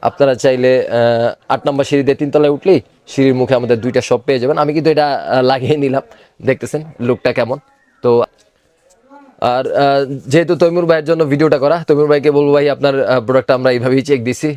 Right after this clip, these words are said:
আর এইভাবে আপনি প্রোডাক্টটা হাতে পাবেন আশা করি ইনশাআল্লাহ।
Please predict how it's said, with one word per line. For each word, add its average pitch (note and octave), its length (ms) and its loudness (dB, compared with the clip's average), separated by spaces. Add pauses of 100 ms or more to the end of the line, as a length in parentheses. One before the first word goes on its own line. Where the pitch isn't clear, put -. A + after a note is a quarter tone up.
আর A#2+ 160 -2
এইভাবে B2+ 340 0
আপনি C3 220 -2
প্রোডাক্টটা B2+ 360 -2
হাতে A#2 160 -6
পাবেন B2+ 260 -2 (340)
আশা B2+ 200 -2
করি B2 180 2
ইনশাআল্লাহ। A#2+ 520 -2